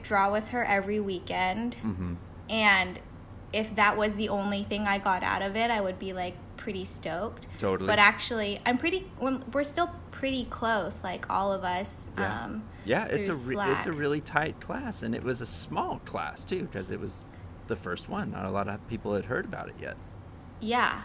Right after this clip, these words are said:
Speaker 1: for sure. Um, I guess, I mean, I didn't really, like, do that much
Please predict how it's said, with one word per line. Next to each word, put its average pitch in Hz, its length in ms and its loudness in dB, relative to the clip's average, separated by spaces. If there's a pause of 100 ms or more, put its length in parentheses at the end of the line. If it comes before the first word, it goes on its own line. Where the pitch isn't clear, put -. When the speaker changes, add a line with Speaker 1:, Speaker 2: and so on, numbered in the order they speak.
(140)
Speaker 1:
for 247 260 -2
sure. 226 580 0 (760)
Um, 208 680 2 (640)
I 277 80 2
guess, 349 360 6
I 269 80 4
mean, 269 220 8
I 240 120 4
didn't 269 300 2
really, 247 280 6
like, 202 260 2
do 220 160 0
that 214 220 2
much 202 420 -4